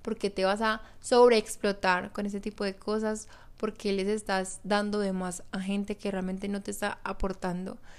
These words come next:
Y, mm, ¿y qué tantos límites te estás poniendo?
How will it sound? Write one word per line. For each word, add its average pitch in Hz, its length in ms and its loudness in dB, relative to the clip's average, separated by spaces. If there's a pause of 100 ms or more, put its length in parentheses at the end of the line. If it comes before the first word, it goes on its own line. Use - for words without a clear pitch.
(500)
Y, 214 500 2
mm, 180 500 -4 (380)
¿y 214 100 -2
qué 202 160 2
tantos 202 320 -4
límites 220 460 -4
te 185 80 -12
estás 185 240 -8
poniendo? 202 580 -4